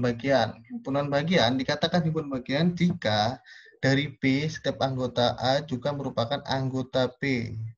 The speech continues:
Jadi jika, jika ada anggota A, misal gini, misal, misal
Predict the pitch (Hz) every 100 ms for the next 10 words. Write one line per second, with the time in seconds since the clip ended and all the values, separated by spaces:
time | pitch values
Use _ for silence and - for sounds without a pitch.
0 | _ - 127 139 180 208 - - - -
1 | _ _ _ _ - 143 143 123 131 170
2 | - 131 - 131 123 123 107 - _ 117
3 | 123 117 117 113 - - 135 127 135 156
4 | 175 175 120 131 117 113 107 92 - -
5 | _ _ _ - - - - _ _ 120
6 | 120 151 165 165 165 - _ _ _ _
7 | _ _ _ _ _ _ _ - - 117
8 | _ _ _ _ 117 - - _ 123 135